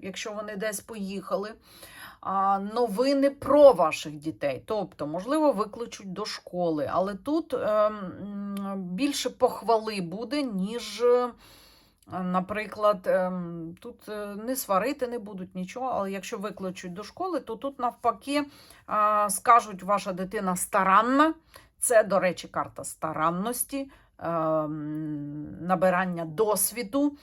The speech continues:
Ось, тому вперед і всього вам найкращого.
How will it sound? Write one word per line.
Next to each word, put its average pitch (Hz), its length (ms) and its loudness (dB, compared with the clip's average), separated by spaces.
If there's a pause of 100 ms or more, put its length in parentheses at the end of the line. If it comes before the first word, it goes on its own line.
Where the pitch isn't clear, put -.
(480)
Ось, 240 400 2
тому 269 400 2 (120)
вперед 254 600 2 (520)
і 302 380 -2 (600)
всього 220 260 2
вам 247 220 2
найкращого. 269 640 -4